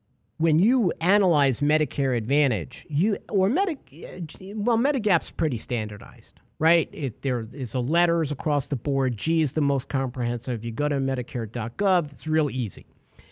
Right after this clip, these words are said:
Medicare Advantage, they have all these bells and whistles. I understand cost is one of the things you look at, but you gotta look deeper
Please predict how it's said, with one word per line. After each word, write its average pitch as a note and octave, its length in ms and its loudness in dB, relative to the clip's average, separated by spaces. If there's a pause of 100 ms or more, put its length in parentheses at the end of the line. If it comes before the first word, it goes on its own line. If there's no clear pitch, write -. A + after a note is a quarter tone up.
(220)
Medicare B3+ 540 4
Advantage, D#3+ 800 2 (260)
they G#3 80 4
have B3+ 160 4
all D#4+ 320 4
these C4 220 2
bells G#3+ 420 2
and F3+ 160 2
whistles. - 640 -2 (920)
I F3 80 2
understand A3 460 0
cost A3+ 420 -2
is E3+ 160 -2
one D#3+ 100 0
of D3 80 -2
the C3+ 80 -8
things C#3+ 240 -2
you A#2 80 -4
look C3+ 240 -4
at, G2+ 220 -4
but - 180 -10
you D#3 140 -16
gotta E4 260 0
look E3+ 360 0 (100)
deeper E3 520 -2